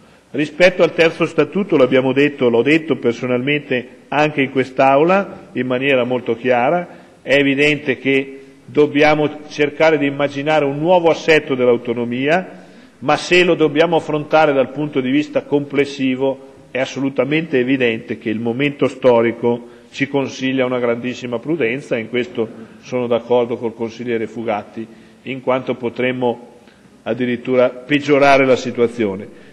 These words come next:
Però è altrettanto evidente che se noi arriviamo a una definizione di trattativa su un nuovo meccanismo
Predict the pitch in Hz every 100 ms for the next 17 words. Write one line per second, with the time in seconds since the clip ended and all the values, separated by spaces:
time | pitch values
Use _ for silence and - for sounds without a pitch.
0 | - 156 175 208 202 190 175 190 196 190
1 | 165 165 175 208 - 147 143 - 143 175
2 | 175 151 147 156 143 117 107 - - -
3 | - - 127 135 135 131 127 - 131 131
4 | - 151 147 - 170 196 180 151 151 151
5 | 151 143 - 165 123 110 101 - - -
6 | - 143 143 156 202 208 196 170 156 151
7 | 160 170 127 127 110 95